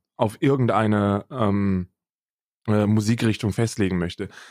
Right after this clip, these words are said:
Ich hab hier aber etwas, wo ich mich drauf festlegen möchte. Und zwar, äh, das hier ist ein Klassiker, wie, der, der Tweet heißt Klassiker wie Schindlers Liste. Und, ähm, <clears throat>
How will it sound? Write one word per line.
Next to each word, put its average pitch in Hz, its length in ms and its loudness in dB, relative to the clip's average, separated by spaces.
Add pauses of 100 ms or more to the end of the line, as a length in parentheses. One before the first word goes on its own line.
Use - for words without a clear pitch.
(160)
Ich - 200 -4
hab 185 160 0
hier 180 140 2
aber 143 200 0
etwas, 139 320 -2
wo 127 100 2
ich 127 120 -2
mich 117 160 -2
drauf 110 200 -2
festlegen 107 460 -4
möchte. 101 240 -4
Und 104 120 -4
zwar, 123 300 0 (280)
äh, 117 160 0
das 135 200 -2
hier 170 120 0
ist 147 120 -2
ein 120 140 0
Klassiker, 147 500 0
wie, 127 200 0
der, 117 160 0
der 113 400 -2
Tweet 151 260 -2
heißt 143 240 -2
Klassiker 160 520 0
wie 135 100 2
Schindlers 135 440 0
Liste. 90 460 -4 (480)
Und, 107 340 2
ähm, 107 520 2
<clears throat> 156 640 0